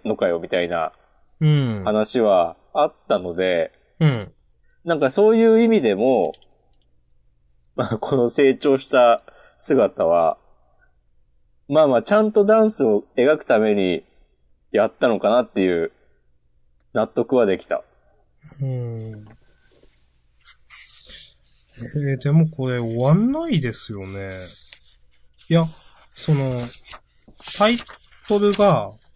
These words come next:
Speaker 1: うん。
Speaker 2: 二年後、丸一じゃないですか。
Speaker 1: うん。
Speaker 2: うん。なんかまあ、続きそうな感じはしますけど、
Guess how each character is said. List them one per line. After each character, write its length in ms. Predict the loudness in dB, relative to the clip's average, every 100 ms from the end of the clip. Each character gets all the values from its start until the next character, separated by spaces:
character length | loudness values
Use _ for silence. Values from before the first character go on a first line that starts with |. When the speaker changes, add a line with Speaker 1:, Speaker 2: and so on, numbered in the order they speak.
| -20 -6
Speaker 1:
う 80 | 0
ん。 220 | 0 -2 -8 _ -14 -10 -10 -12 -20 -20 _ _ _ -2
Speaker 2:
二 160 | 4
年 360 | 6 6 6 4
後、 320 | 4 2 0 _
丸 340 | 2 4 4 2
一 260 | 0 -6
じ 80 | -8
ゃ 60 | -10
な 60 |
い 20 | -12
で 80 | -16
す 100 | -18
か。 140 | -20 _ _ _ -4
Speaker 1:
う 60 |
ん。 280 | -2 -2 -6 -18 _ _ _ _ _ _ _ _ _ _ _ _ _ _ _ _ _ _ _ _
Speaker 2:
う 60 | -8
ん。 420 | -8 -8 -14 -18 _ _ _ _ _ -20 _
な 140 | -12 -10
ん 40 |
か 80 | -8
ま 220 | -4 -4
あ、 60 | -6 _ _ -20 -20 _ _ _
続 280 | -8 -4 -4
き 80 | -4
そ 140 | -2
う 40 | 0
な 100 | 0
感 200 | 0 0
じ 80 | 0
は 60 |
し 160 | -2 -2
ま 140 | -4
す 100 | -6
け 140 | -10 -12
ど、 340 | -12 -14